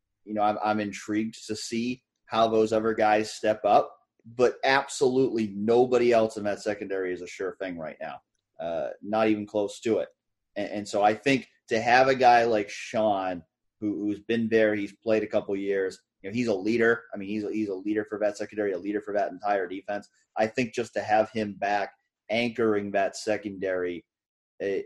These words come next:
is crucial. And I think it gives you a little bit more margin for error than everybody else. Not that there's a ton, because they're just gonna pick on the weakest link and they're not gonna throw at Sean if the other guys are weak. But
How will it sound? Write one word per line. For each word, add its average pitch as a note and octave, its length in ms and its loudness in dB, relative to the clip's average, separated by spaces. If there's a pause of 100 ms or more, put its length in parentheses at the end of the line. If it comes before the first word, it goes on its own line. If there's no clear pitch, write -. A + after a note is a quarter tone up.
is G2+ 520 -6
crucial. D#3+ 760 2
And D3 100 6
I E3 60 8
think F3+ 160 2
it D3 100 -8
gives D#3+ 180 8
you C3+ 140 4
a - 20 6
little C3 180 6
bit A#2 200 0
more B2 580 2
margin A2 540 0
for G#2 160 -2
error G2 300 2
than F2+ 100 -6
everybody F2 320 -6
else. D2 240 -6
Not F3 140 4
that - 100 -14
there's D#3+ 140 0
a A#2 60 -10
ton, C#3 280 4
because G#2+ 280 0 (360)
they're A#2+ 180 0
just C3+ 120 -6
gonna A2 200 -4
pick A2+ 140 -2
on G#2+ 80 -2
the G2 60 -4
weakest G2 340 -6
link A#2 180 -4
and F2+ 80 -8
they're F2+ 100 -4
not F#2+ 180 -6
gonna F2 180 -12
throw F#2+ 160 -2
at D#2+ 100 -8
Sean A2 280 -4
if F2 120 -8
the F#2+ 100 -4
other F#2 140 -4
guys E2+ 300 -6
are E2 80 -12
weak. F#2+ 220 -10 (120)
But E2+ 180 -4